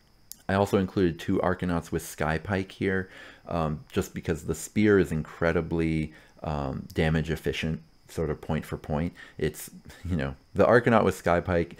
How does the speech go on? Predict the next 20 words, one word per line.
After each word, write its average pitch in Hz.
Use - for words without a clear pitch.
it's 87
basically 95
like 78
a 82
Grave 73
Guard. 73
It, 76
it -
does 85
an 82
incredible 80
amount 73
of 69
work, 71
and 85
it 76
has 80
range 73
two, 107
which 85